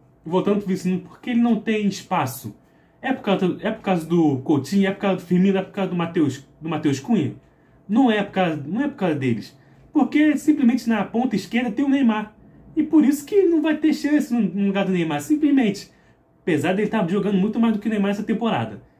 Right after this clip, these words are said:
Nessa temporada ele tá, sem ser Neymarzete aí, galera, ele tá jogando muito mais. Ele é o melhor jogador brasileiro na Europa hoje, porque, cara, ele tá fazendo de tudo no Real Madrid. Tá ajudando demais o Benzema, coitado, tava sozinho.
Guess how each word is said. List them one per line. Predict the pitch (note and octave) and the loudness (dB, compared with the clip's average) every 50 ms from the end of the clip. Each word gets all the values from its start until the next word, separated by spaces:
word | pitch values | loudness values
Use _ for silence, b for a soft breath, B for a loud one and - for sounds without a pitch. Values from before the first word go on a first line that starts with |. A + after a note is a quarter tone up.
| b b b b b | b b b b b
Nessa | _ C#3+ D#3 F#3+ F#3 - | _ -2 -2 -2 0 0
temporada | G3+ - D#3 D#3 E3+ F#3+ | -2 -2 0 -2 0 0
ele | G3 G3 | -2 -2
tá, | - F3 F3+ F3 | -2 -4 -4 -4
sem | - - - A3+ B3+ | -6 -6 -4 -2 -2
ser | B3 - | 0 0
Neymarzete | G#3+ G#3 G#3 G3+ F#3+ F3 D3 B2+ D#3 E3+ E3 E3 | -2 -2 0 0 -2 -2 -2 -2 -4 -4 -2 0
aí, | D3 D3+ | 0 0
galera, | D3+ E3+ E3+ E3+ E3+ E3+ E3 D3+ - | 0 0 -2 -2 -2 -4 -6 -6 -6
ele | D#3 D#3+ | -6 -6
tá | D#3 F3 | -4 -4
jogando | E3 E3 F3 F3 E3+ | -4 -2 0 0 0
muito | E3 F#3 G3 G3 G#3 | 0 0 0 -2 -2
mais. | E3 C#3 D3 D#3+ E3 - | -2 -2 -2 -4 -6 -6
Ele | - D#3 D#3+ | -6 -4 -4
é | E3+ | -2
o | |
melhor | E3 D3+ D3 F3 F#3 | -2 -2 -2 -2 -2
jogador | G3 F3+ F3 D#3 D3+ E3 D#3+ D#3 D3+ C#3 C3 B2+ B B B B B B | -2 -2 -2 -2 -2 0 2 2 0 0 -2 -6 B B B B B B
brasileiro | - D#3 F3 F3+ D3 C#3+ D3+ E3 D#3+ | -6 -2 -2 -2 0 0 0 0 0
na | E3 D#3+ | -2 -2
Europa | D3 D3+ D#3 D3+ D#3 | -2 -2 -2 -2 0
hoje, | C#3+ C3+ B2+ B2 C#3 D#3 F3 D#3 E3+ | 0 0 0 0 0 0 -2 -2 -4
porque, | - E3 D3+ - - E3+ | -6 -6 -8 -4 -2 -4
cara, | E3+ E3+ F3+ D#3+ C3+ A#2 F#2+ - b b b b b b b | -4 -2 -2 -2 -2 -2 -4 -10 b b b b b b b
ele | F#3+ F3+ | -6 -2
tá | - F#3+ | -2 0
fazendo | - F#3 E3+ F#3 F#3 | 0 0 0 2 2
de | F#3 F#3 - | 0 0 -2
tudo | - G3 F3 F3+ | -4 -2 0 0
no | F#3 | 2
Real | E3+ E3+ D#3+ | 2 0 0
Madrid. | D3+ C#3+ C3+ B2 B2 D#3 E3+ E3+ B B B B B B _ _ | -2 -2 -4 -4 -4 -4 -6 -6 B B B B B B _ _
Tá | - F#3 | -2 0
ajudando | G3+ F#3+ F3 D3 F3 F#3+ G#3 G3 | 0 0 -2 -2 0 0 0 0
demais | E3+ G#3 G3+ F3 E3 F3+ F#3+ E3+ | 0 0 0 0 2 0 0 0
o | E3+ F3 E3 D#3+ | 0 0 0 0
Benzema, | C#3 D3 F3 F3 D#3+ E3 D3 D3 D3+ D#3 E3 E3 | 0 0 0 0 0 0 0 0 0 -2 -2 -4
coitado, | D#3+ - E3+ D3+ D3+ - D#3 E3 D#3 | -2 -2 -2 -2 0 -4 -6 -6 -4
tava | - E3 D#3+ D#3 | -6 -6 -6 -6
sozinho. | - - F3+ F3 C#3 B2+ C3 E3 F3 F3+ D#3+ - - | -4 -2 -2 -2 -2 -2 -2 0 2 2 0 0 -4